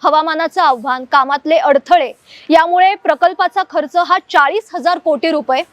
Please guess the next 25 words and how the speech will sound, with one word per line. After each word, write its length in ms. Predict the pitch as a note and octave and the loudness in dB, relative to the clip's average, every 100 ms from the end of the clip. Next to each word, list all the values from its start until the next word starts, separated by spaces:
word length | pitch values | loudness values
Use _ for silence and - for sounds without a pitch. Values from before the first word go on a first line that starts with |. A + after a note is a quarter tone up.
| - | 0
एवढा 320 | C4+ D4 D#4 C4 | 0 2 0 0
झाला. 220 | B3+ A3 - _ _ _ _ - - - - | -4 -10 -12 _ _ _ _ -20 -20 -20 -2
त्यानंतर 440 | G4 G4+ G#4+ A#4 A4 | 0 0 0 2 4
दोन 240 | F4 F#4 | 4 2
हजार 240 | F4+ G4 | -2 -4
दोन 320 | D4 D#4 F#4 G4 | -2 -2 -2 -4
तीन 180 | F#4 F#4 | -6 -6
मध्ये 280 | E4 D4 A3+ B3+ _ _ | -6 -6 -6 -8 _ _
पंतप्रधान 540 | D4 C#4+ E4 D#4+ E4+ F#4 | 0 2 0 -2 -4 -6
अटल 300 | C#4 B3 F4+ | -4 0 0
बिहारी 340 | D#4+ E4 F4 F4+ | 0 -2 -2 0
वाजपेयी 500 | C#4+ A#3+ - C4+ A3 - - | 0 -2 -4 -6 -6 -12 -2
यांनी 280 | D4 C#4+ E4+ | -2 0 0
या 140 | F4+ | 0
कामाला 520 | E4+ D4+ C#4 D4 B3+ B3+ _ - | 0 -4 -2 -4 -4 -6 _ -2
राष्ट्रीय 460 | C#4 C4+ - F#4 E4 | 0 0 -2 0 0
दर्जा 340 | C#4 C4 C4+ | -2 -4 -4
दिला 260 | B3 B3 G#3+ _ _ - - | -4 -8 -12 _ _ -18 -2
आणि 200 | D#4 F#4+ - | 0 0 -2
खऱ्या 320 | F4+ D4+ G4 | 0 2 2
अर्थाने 400 | E4 - D4+ C#4 | -2 -8 -12 -10
कामाला 500 | C4+ C#4+ C4+ D4 D#4+ | -2 0 0 0 -2
वेग 320 | E4+ C4+ C#4 B3+ | 0 2 2 0
आला 200 | A3 A3 _ _ _ _ | -4 -8 _ _ _ _
आणि 140 | C#4+ | -2